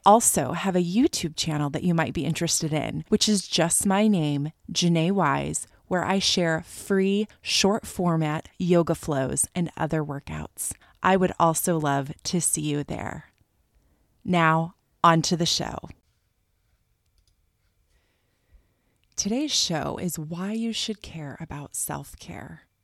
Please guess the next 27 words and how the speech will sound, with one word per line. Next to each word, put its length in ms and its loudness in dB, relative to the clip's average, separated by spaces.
I'd 120 -8
like 220 -2
to 140 -6
start 320 -2
off 240 -8
the 100 -4
show 300 -4
today 320 -8
by 160 -6
sharing 520 -2
a 60 -10
few 380 -10
quotes 420 -10
to 140 -8
set 320 -4
the 80 -10
tone 520 -8
for 360 -10
today's 360 -12
episode. 540 -8
The 100 -8
co-, 280 -2
quotes 520 -4
are 160 -4
anonymous 680 -6
unless 600 -8
stated. 560 -12